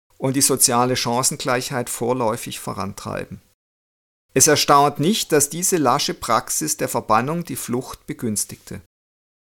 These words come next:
Mit dem nötigen Kleingeld für die Reise und für die Bestechung von Beamten war es leicht zu verschwinden.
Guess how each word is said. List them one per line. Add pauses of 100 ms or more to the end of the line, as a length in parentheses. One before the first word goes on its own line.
Mit
dem
nötigen
Kleingeld
für
die
Reise
und
für
die
Bestechung
von
Beamten
war
es
leicht
zu
verschwinden.